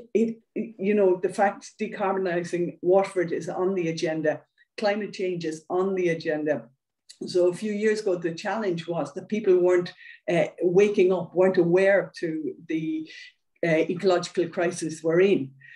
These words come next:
So I think now that that, that is, uh, generally accepted, uh, from an, uh, an educational institutional point of view, um, that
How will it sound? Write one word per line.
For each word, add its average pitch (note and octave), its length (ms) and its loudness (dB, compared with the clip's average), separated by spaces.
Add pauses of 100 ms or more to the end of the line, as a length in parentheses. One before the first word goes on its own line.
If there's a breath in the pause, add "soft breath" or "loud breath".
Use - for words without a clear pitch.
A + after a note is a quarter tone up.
(140)
So F3+ 260 2
I E3+ 120 -2
think G3 320 -4
now G3 380 -2
that F3 240 -4
that, F3+ 240 -4
that F#3 240 -4
is, - 320 -8 (120)
uh, E3+ 360 0 (380)
generally F3+ 480 2
accepted, E3 500 -4 (420)
uh, D#3+ 280 0
from F3+ 240 2
an, E3 100 0
uh, D#3 880 -2
an F3 120 -2
educational F3+ 640 2
institutional E3 720 -4
point E3 240 -6
of D#3+ 80 -12
view, D#3+ 260 2 (380 loud breath)
um, D#3+ 400 4
that F3+ 200 2